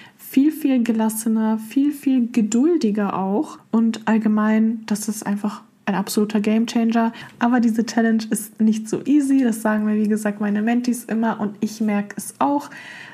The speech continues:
dass, ähm, es nicht immer so leicht umzusetzen ist, weil immer mal wieder Dinge passieren, wo man sich denkt, „Boah, jetzt könnte ich mal wirklich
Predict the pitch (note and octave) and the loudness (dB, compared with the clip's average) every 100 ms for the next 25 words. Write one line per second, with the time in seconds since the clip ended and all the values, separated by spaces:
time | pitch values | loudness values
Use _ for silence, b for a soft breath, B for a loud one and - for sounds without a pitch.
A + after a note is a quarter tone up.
0 | B A#3 A3 - - G#3+ G#3+ G#3 G#3 - | B -4 -4 -6 -4 -2 0 -2 -4 -6
1 | - A3 A3 - G#3+ A3 G#3+ G#3+ G#3+ G#3 | -2 -2 -4 -4 0 0 0 0 0 -2
2 | G3+ - A#3 B3 A3 G#3 G#3 - - G#3+ | -2 -2 -2 -2 -2 -4 -4 -6 -4 -2
3 | C4 - A3+ A3 B3 B3 A#3 A3 A3+ A3+ | -4 -4 -4 -2 0 2 2 2 0 0
4 | A3 A#3 A#3 - G#3+ - A#3 A3+ A3 A3 | 2 0 0 -6 -8 -2 0 2 2 2
5 | A3 - A3 A3 A3 A3 B B B - | 0 -2 0 2 0 -4 B B B -8
6 | F3+ F#3+ G3 G3 - G#3+ G#3+ - A3+ A3 | -2 -2 -4 -8 -6 -4 -4 -4 -4 -2
7 | A3 A3 G#3+ G#3 G#3+ A3 - _ G#3 - | -4 -4 -2 0 -2 -6 -14 _ -8 -2
8 | A3 G#3+ - | -2 -2 -6